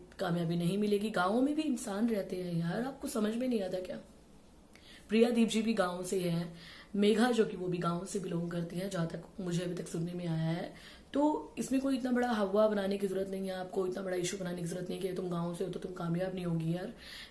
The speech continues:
मेरा hard work मेरे साथ है, मेरा खुदा मेरे साथ है। मुझे पता है कि आज नहीं तो कल कभी ना कभी तो मुझे तरक्की जरूर मिलेगी, कामयाबी जरूर मिलेगी इस मतलब line में अगर मैं आई हूँ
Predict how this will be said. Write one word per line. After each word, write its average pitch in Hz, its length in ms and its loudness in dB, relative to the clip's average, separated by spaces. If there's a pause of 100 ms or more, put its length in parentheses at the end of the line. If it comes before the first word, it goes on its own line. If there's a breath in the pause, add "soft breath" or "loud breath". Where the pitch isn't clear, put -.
मेरा 185 240 2
hard 185 240 2
work - 160 2
मेरे 175 200 0
साथ 180 300 -2
है, 226 160 -2
मेरा 190 200 2
खुदा 202 280 0
मेरे 185 180 -2
साथ 175 300 -4
है। 220 140 -6 (300 loud breath)
मुझे 196 160 6
पता 214 200 4
है 220 200 0
कि 226 220 -8
आज 190 260 2
नहीं 208 100 -2
तो 208 100 2
कल 190 220 0
कभी 190 260 0
ना 214 80 0
कभी 196 160 0
तो 190 100 0
मुझे 190 420 -2 (180 loud breath)
तरक्की 185 280 0
जरूर 175 280 4
मिलेगी, 180 400 0 (340)
कामयाबी 190 320 0
जरूर 190 260 2
मिलेगी 185 360 0
इस 214 200 -6 (540)
मतलब 190 240 -2
line 180 240 0
में 190 100 0
अगर 185 120 -2
मैं 185 100 -2
आई 170 260 0
हूँ 202 180 -4